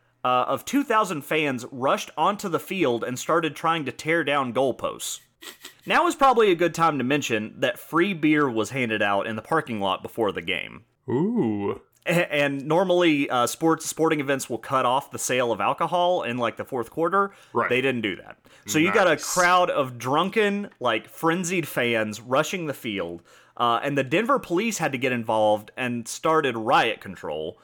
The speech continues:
Speaker 1: And I feel like I don't have to explain what that looks like, unfortunately.
Speaker 2: <laughs>
Speaker 1: But if you're listening to this in a better time, in a better place, uh, that looks like pepper spray, K nine units, assault on both sides.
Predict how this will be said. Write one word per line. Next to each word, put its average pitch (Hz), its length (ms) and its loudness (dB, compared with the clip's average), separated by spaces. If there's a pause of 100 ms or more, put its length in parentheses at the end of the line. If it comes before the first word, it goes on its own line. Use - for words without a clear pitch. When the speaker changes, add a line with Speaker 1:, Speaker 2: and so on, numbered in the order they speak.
(480)
Speaker 1:
And - 100 -2
I 220 60 0
feel 294 180 -2
like 254 140 4
I 208 60 0
don't 208 180 0
have 226 140 -2
to 202 80 2
explain 185 480 0
what 180 180 0
that 156 180 0
looks 185 280 -2
like, 311 420 -2 (120)
unfortunately. 285 920 0 (260)
Speaker 2:
<laughs> - 260 -12
Speaker 1:
But 220 360 4
if 196 180 -2
you're 220 100 0
listening 247 600 0
to 196 120 -4
this 190 280 0
in 147 140 -4
a 131 60 2
better 156 300 2
time, 147 480 0
in 131 100 -6
a 123 40 -2
better 135 240 0
place, 127 640 -2
uh, 120 220 2
that 147 260 -2
looks 175 260 -2
like 135 260 -2
pepper 208 280 0
spray, 196 420 2
K 185 240 -2
nine 170 240 -2
units, 160 480 0
assault 196 400 0
on 180 160 0
both 151 200 2
sides. 110 500 0